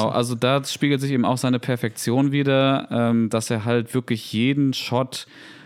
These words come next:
Speaker 2: so, weißt du, der macht schon fünfundachtzig Takes am Set, aber das reicht dann immer noch, das ist immer noch nicht perfekt genug.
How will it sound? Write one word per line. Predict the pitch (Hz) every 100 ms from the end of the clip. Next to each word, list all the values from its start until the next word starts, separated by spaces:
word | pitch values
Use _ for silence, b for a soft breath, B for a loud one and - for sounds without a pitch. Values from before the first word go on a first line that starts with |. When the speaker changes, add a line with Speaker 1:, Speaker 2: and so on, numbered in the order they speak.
| B
Speaker 2:
so, | - 123 117 B -
weißt | 131 139
du, |
der | 131
macht | 120 170 180
schon | - 170
fünfundachtzig | - 123 120 107 101 - 95
Takes | - 87 92 92 - - - _ _
am | - 101
Set, | - - 165 175 - - B B B B
aber | 113 120
das | 120 -
reicht | 120 147 -
dann | 143
immer | 156 151
noch, | 117
das | 120
ist |
immer | 156 156
noch | 131
nicht | 110
perfekt | - 107 - 101 -
genug. | 104 117 131